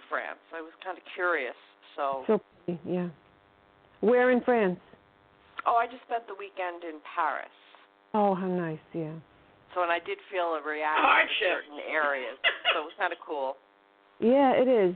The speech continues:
Speaker 2: it is. I know I don't give it, I don't give it too much thought. I really don't. I, I'm, I like my focus to be in this life. And li-, like I said, things come up to maybe explain or clear,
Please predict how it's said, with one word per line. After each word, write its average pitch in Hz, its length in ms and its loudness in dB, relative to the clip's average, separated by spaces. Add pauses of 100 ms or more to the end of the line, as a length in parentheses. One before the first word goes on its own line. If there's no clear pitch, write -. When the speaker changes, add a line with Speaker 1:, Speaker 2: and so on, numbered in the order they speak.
Speaker 2:
it 202 140 2
is. 170 220 4 (640)
I 294 120 4
know 294 100 6
I 277 140 4
don't 302 220 4
give 277 160 4
it, 269 240 2
I 262 100 6
don't 269 320 2
give 247 160 2
it 233 180 0
too 247 140 2
much 214 260 2 (400)
thought. 190 400 4
I 208 60 4
really 214 320 6
don't. 180 380 4
I, - 20 4 (160)
I'm, 185 160 4
I 196 140 6
like 202 240 4
my 202 200 4
focus 196 280 2 (100)
to 185 80 -2
be 185 160 4
in 175 140 6
this 175 140 4 (100)
life. 175 260 4 (460)
And 254 80 6
li-, 254 140 8
like 262 200 4
I 247 180 4
said, 240 220 2
things 262 240 4 (120)
come 247 200 4
up 214 240 2
to 240 140 6
maybe 208 340 4
explain 202 800 4
or 185 140 6
clear, 196 560 4